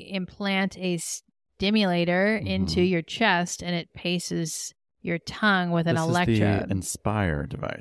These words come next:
Speaker 1: It's
Speaker 2: right?
Speaker 1: Inspire, and
Speaker 2: Yep.
Speaker 1: locally there's another one called Osprey that's in clinical trials with
Speaker 2: Okay.
Speaker 1: just a different sort of electrode that's implanted.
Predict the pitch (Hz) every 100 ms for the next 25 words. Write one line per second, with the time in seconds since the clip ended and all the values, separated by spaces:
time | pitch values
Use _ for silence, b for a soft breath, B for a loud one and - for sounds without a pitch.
0 | - - 90 220 - - 190 170 170 208
1 | 214 196 190 190 202 196 196 190 185 185
2 | 180 180 175 175 180 - 170 165 170 170
3 | 170 - - 165 165 160 180 165 175 165
4 | 170 165 - 156 160 160 165 - - -
5 | 170 185 165 180 170 175 170 170 - -
6 | 170 165 156 156 156 - 156 165 156 -
7 | - - 180 - 156 147 165 196